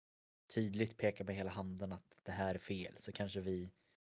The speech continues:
passivt aggressivt försöker att ändra någonting och istället för att, att barn ska få äta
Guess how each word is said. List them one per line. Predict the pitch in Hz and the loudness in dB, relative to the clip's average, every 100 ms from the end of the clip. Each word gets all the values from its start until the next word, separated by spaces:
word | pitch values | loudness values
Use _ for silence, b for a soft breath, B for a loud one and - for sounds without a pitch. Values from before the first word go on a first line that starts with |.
| _ _ _ - | _ _ _ 4
passivt | 123 113 107 - | 4 4 0 4
aggressivt | 113 104 101 - 113 95 - | 4 4 0 4 4 4 -2
försöker | 98 - 98 - - | 2 6 6 4 4
att | 120 104 B B - _ | 4 4 B B -20 _
ändra | 113 104 98 104 | 4 4 8 8
någonting | 104 95 92 98 90 92 | 8 4 2 0 0 -2
och | 92 | -2
istället | 90 - 104 95 - | -2 4 4 4 2
för | 101 | 4
att, | 98 95 - b b _ _ _ _ _ _ - | 4 2 -6 b b _ _ _ _ _ _ 0
att | 101 | 2
barn | 95 107 104 101 | 10 12 12 10
ska | - 104 | 4 4
få | 104 | 10
äta | 101 92 - 101 | 10 8 6 6